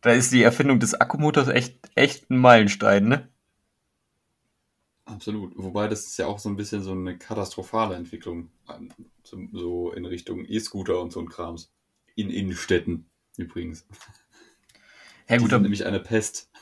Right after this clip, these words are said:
Speaker 1: da, äh, bist du als Kölner, ähm, mehr im Thema.
Speaker 2: Ja.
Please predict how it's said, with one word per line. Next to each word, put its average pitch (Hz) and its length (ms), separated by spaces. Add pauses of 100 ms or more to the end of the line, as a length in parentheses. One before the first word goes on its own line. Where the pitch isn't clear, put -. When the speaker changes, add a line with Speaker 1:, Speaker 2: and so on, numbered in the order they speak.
(140)
Speaker 1:
da, 123 460
äh, - 40
bist 110 220
du - 80
als - 220
Kölner, 120 480 (240)
ähm, 101 380 (320)
mehr 98 320
im 101 120
Thema. 98 380 (500)
Speaker 2:
Ja. - 300